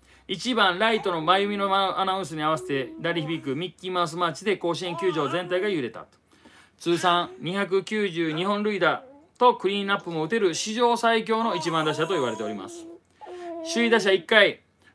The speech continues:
オールスター九回、晩年は代打でも活躍。<laughs> 真由美さんのこの記事を、あの、おっちゃんが見てるんですけど、ピオちゃんも見て喋ってるんで、多分読んでるんでしょうね。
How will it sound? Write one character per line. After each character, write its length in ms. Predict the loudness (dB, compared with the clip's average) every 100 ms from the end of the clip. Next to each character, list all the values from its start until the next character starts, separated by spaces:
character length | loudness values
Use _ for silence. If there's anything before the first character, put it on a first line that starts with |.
| 0
オ 120 | 6 6
ー 20 |
ル 120 | 4
ス 80 | 2
タ 160 | 2
ー 60 | 4
九 200 | 2 0
回、 240 | 0 -2 -6 _ _ _ 0
晩 200 | 2 4
年 140 | 2 0
は 80 |
代 160 | 2 2
打 80 | 2
で 80 | 0
も 100 | -2
活 200 | -4 -6
躍。 100 | -6
<laughs> 80 | -6 -8 -14 -14 -14 -18 _ _ _ _ _ _ -20 -18 -20 _ -8 -8 -8 -18 -20 -14 -2
真 180 | 2
由 80 | 2
美 100 | 0
さ 220 | -2 -2
ん 80 | -2
の 100 | -4
こ 120 | -2
の 340 | -2 -2 -4 -8
記 160 | -6 -6
事 180 | 0
を、 220 | 0 2 0
あ 80 | -4
の、 120 | -2
お 40 | -4
っ 60 |
ち 80 | -4
ゃ 40 | -6
ん 20 |
が 60 |
見 80 | -2
て 80 | -2
る 20 |
ん 20 |
で 40 | -2
す 60 |
け 60 | -4
ど、 80 | -6
ピ 100 | 0
オ 80 | 2
ち 80 | 2
ゃ 20 |
ん 60 | -2
も 80 |
見 100 | -4
て 200 | -4 -6
喋 280 | -4 -4 -4
っ 60 | -4
て 80 | -6
る 100 | -4
ん 20 |
で、 80 | -4
多 120 | -6
分 100 | -2
読 160 | -2
ん 60 | 2
で 80 | 2
る 80 | 0
ん 20 |
で 80 | -6
し 60 |
ょ 20 |
う 40 | -10
ね。 140 | -16